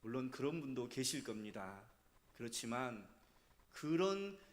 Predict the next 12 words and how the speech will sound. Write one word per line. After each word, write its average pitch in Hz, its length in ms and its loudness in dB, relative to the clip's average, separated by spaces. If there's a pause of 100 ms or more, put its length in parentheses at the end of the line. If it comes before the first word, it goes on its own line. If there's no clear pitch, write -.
(100)
생각도 180 580 0
중요하지만 110 920 0
'앞으로 156 420 -2
더 135 140 -2
잘해야지.'라고 165 1000 2
하는 117 500 0 (460)
그런 165 280 0
마음이 120 360 -2
우리에게 107 380 -4
있어야 101 400 -6
하지 104 180 -10
않을까요? 98 600 -12